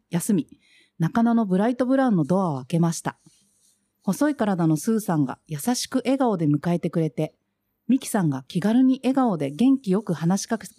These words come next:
かけてくれて、ドキドキしたのが楽になり、一気に大好きになりました。ミキさんの作るボリュームあるホットドッグが好きです。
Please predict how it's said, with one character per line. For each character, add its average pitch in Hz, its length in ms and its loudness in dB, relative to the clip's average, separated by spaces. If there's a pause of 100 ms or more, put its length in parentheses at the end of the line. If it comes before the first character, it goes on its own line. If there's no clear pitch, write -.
(100)
か - 100 -14
け 233 140 -4
て 156 100 -6
く 156 120 -8
れ 147 100 -4
て、 - 280 -8 (480)
ド 233 120 -2
キ 269 100 0
ド 226 100 2
キ 170 140 -6
し - 60 -8
た 185 160 0
の 165 100 4
が 175 160 -2 (280)
楽 196 220 -2
に 220 120 2
な 156 120 2
り、 131 160 -6 (140)
一 269 140 0
気 - 180 0
に 247 220 2
大 175 180 0
好 - 80 -10
き 165 140 -4
に 156 40 2
な 151 80 2
り 151 120 0
ま 160 140 2
し - 80 -10
た。 - 140 -4 (1300)
ミ 262 140 2
キ - 80 -10
さ 262 160 0
ん 226 40 2
の 190 100 -2
作 - 220 -4
る 165 100 0
ボ 156 180 0
リ 202 80 2
ュ 240 100 4
ー 233 40 2
ム 240 140 4
あ 240 60 2
る 196 100 -2
ホ 165 120 -2
ッ - 20 -4
ト 190 160 -2
ド 214 80 0
ッ 214 40 -2
グ 175 140 -6
が 156 120 -2
好 - 80 -10
き 196 160 -2
で 190 100 0
す。 - 200 -12